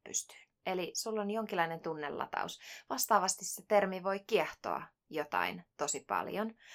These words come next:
mutta mä suosittelen, että päästä nyt irti siitä. Tässä ei ole kyse mistään huuhaasta eikä siitä, että asiat vaan yllättäen ilmaantuisi tuolta jostain, äm,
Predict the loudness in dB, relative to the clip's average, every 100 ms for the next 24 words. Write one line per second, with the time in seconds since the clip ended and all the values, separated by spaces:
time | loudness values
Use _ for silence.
0 | -18 -6 -4 -2 0 2 0 -2 0 0
1 | -2 -4 -2 -2 -2 0 0 -4 -8 -2
2 | 0 0 -2 -2 -2 0 -2 -2 -2 -2
3 | -2 -6 -6 -4 -4 -4 -4 -2 -2 -2
4 | -2 0 0 -2 -2 -6 -6 -6 -8 -8
5 | -8 -6 -4 -4 -4 -8 -8 -18 -2 0
6 | 2 0 0 0 0 0 -2 0 0 -2
7 | -2 -4 -4 -2 -2 0 0 0 0 -2
8 | -4 -6 -4 -2 -2 -4 -2 -2 -2 -4
9 | -4 -8 -8 -6 -8 -10 -12 -12